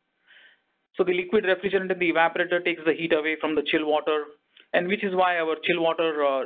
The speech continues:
reduces its temperature from, uh, fifty-four degrees, uh, twelve degrees Celsius to forty-four Fahrenheit, seven degrees Celsius typically. So the liquid refrigerant turns into water vapor and is absorbed by the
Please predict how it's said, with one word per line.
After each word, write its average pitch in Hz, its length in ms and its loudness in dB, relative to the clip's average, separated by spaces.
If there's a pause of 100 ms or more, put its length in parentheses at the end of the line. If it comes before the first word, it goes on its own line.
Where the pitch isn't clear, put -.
(120)
reduces 160 500 0
its 151 160 -6
temperature 147 500 0
from, 131 380 -2 (500)
uh, 131 300 0 (220)
fifty-four 156 400 -2
degrees, 139 400 -4 (160)
uh, 143 180 -6
twelve 151 220 2
degrees 135 260 -4
Celsius 139 420 0 (120)
to 127 320 0 (680)
forty-four 156 460 2
Fahrenheit, 135 500 0 (320)
seven 143 180 2
degrees 131 280 -2
Celsius 131 300 -2 (100)
typically. 120 460 -6 (1080)
So - 60 4
the 202 100 4
liquid 214 300 0
refrigerant 202 500 2
turns 180 220 2
into 185 160 2
water 165 260 2
vapor 165 580 0
and 147 120 0
is 143 100 -8
absorbed 147 360 2
by 143 140 2
the 131 300 -8